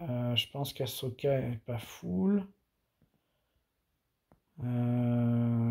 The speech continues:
on va remettre sur Ahsoka parce que lui,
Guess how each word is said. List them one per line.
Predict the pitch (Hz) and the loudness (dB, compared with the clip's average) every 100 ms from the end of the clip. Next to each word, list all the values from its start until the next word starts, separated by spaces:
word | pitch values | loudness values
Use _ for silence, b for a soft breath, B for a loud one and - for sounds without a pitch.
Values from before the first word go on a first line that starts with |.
| 117 113 113 110 110 113 113 113 - 101 - _ _ _ _ _ _ _ _ _ _ _ _ _ _ _ - | 2 2 2 2 0 -2 -6 -10 -14 -20 -20 _ _ _ _ _ _ _ _ _ _ _ _ _ _ _ -16
on | - | -10
va | 123 117 | -8 -4
remettre | 127 135 | -4 -4
sur | - - | -6 -10
Ahsoka | - 110 - 139 147 156 | -8 -10 -6 -2 -2 -2
parce | - 113 | -6 -10
que | - | -6
lui, | 123 123 139 143 | -4 0 0 -2